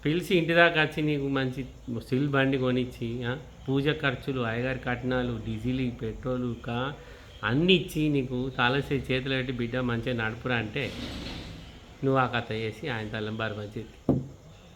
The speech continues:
నేను కట్టిన ఒకసారి సిల్ బండి కొని దరిద్రునికి ఇస్తే, పూజ పోయి వచ్చి ఇంటికి వచ్చింది గంతే, ఆయనతో తీసుకుపోయి తంబం గుద్దింది. ఒక్కసారి నడివి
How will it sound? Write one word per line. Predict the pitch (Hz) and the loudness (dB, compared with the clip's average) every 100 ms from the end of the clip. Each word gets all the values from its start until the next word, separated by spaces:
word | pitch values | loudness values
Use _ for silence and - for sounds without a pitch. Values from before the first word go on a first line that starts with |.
| - - - - - - - - - - - | -20 -20 -20 -18 -18 -18 -16 -16 -18 -12 -2
నేను | 117 139 | 2 4
కట్టిన | 151 151 220 | 4 2 0
ఒకసారి | 143 139 127 | 0 0 0
సిల్ | 131 139 | 0 2
బండి | 151 156 147 | 6 6 6
కొని | 147 139 | 4 4
దరిద్రునికి | 123 123 127 139 143 127 | 4 4 4 2 2 0
ఇస్తే, | 120 - 104 117 - - | -4 -6 -8 -10 -8 2
పూజ | 185 202 196 | 6 8 8
పోయి | 196 185 | 8 6
వచ్చి | 180 175 | 6 2
ఇంటికి | 165 170 170 | 2 4 4
వచ్చింది | 160 156 135 | 4 0 2
గంతే, | 127 120 120 - - - - - - - - - | 4 2 -2 -8 -20 -20 -20 -20 -20 -20 -16 4
ఆయనతో | 147 165 165 | 8 8 6
తీసుకుపోయి | 156 165 - 156 | 4 0 2 2
తంబం | 135 131 127 117 113 | 4 4 4 2 0
గుద్దింది. | 107 101 - - - - - - - - - - - - - - - - - - - - - - - - - - - - - | -6 -8 -10 -18 -20 -20 -16 -8 -8 -8 -14 -18 -20 -20 -20 -20 -20 -20 -20 -20 -20 -20 -20 -20 -20 -18 -16 -18 -20 -14 -2
ఒక్కసారి | 147 170 190 190 | 2 6 8 10
నడివి | 170 165 190 | 10 10 8